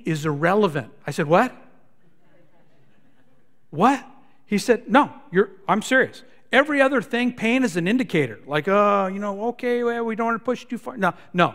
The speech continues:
not with knee replacement." "Yeah, because your knee is fine. It is completely fine. But we have to get it to places where the only way to do it is to have ninety-five pounds of Whitney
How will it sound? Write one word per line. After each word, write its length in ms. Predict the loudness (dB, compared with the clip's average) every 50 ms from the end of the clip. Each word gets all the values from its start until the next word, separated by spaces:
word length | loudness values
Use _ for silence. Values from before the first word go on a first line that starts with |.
| -2 -2
not 160 | -2 0 0
with 80 | -2
knee 140 | -4 -4 -2
replacement." 540 | -2 -2 -2 -2 -2 -4 -4 -6 -12 -18 -20 -20 -20 -20 -8 -2
"Yeah, 140 | -2 -2 -2 -2 -14 -20 -8 -6
because 300 | -4 0 0 0 -2 -2 -8 -20 -14
your 220 | -4 0 2 4 4
knee 200 | 6 6 6 4
is 180 | 4 0 -4
fine. 580 | -6 0 2 4 4 4 2 0 -4 -6 -12 -20 -20 -20 -20 -20 -20 -20 -20 -20 -20 -20 -20 -20 -20 -10 -4
It 180 | -2 0 2
is 140 | 2 0 0
completely 760 | -2 -4 -4 -4 -6 -6 0 2 2 2 2 0 -2 -2 -2
fine. 400 | -2 0 0 0 2 0 0 -4 -8 -18 -20 -20 -10 -2
But 220 | -2 -2 -2 -2 -4
we 280 | -2 2 2 2 2
have 400 | 0 -2 -4 -4 -4 -6 -6 -6
to 80 | -8 -8
get 480 | -8 -8 -14 -12 -4 0 2 2 4 2
it 160 | 0 2 2
to 80 | 0
places 580 | 0 0 -2 0 0 0 0 -2 -6 -8 -8 -6
where 200 | -4 -4 -4 -2
the 200 | -4 -8 -12 -10 -6
only 400 | -4 0 2 2 4 4 2 2
way 240 | 4 6 6 6 6
to 100 | 6 2
do 280 | 2 2 0 4 6 6
it 140 | 4 4 2
is 160 | -2 -4 -2
to 120 | -2 -6 -4
have 260 | -2 -2 -2 -2 -2
ninety-five 840 | 0 2 2 2 2 2 0 0 -2 0 4 6 6 6 6 2 -2
pounds 320 | -2 0 0 0 0 0
of 120 | -2 -2 -4
Whitney 720 | -4 -2 -2 -2 -2 -2 -4 -2 0 0 0 0 -2